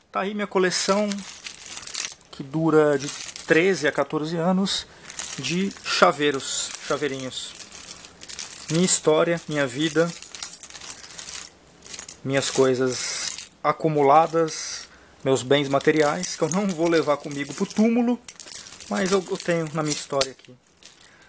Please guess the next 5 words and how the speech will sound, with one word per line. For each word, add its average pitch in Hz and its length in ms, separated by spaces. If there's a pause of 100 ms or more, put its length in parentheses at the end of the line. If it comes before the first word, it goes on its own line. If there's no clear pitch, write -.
(160)
Chaveiros, 175 600
chave, 147 400 (180)
porta, 151 440
entrada, 143 560 (720)
saída. 131 500